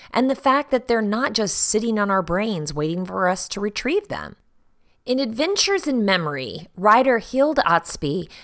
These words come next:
and neuropsychologist Yilva Otsby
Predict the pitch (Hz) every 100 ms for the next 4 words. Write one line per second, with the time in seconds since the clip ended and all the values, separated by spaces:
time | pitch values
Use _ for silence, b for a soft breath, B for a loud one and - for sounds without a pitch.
0 | B 208 220 254 311 320 - 240 - 220
1 | 214 196 190 - - 180 247 269 226 143
2 | 143 - - 135 135 170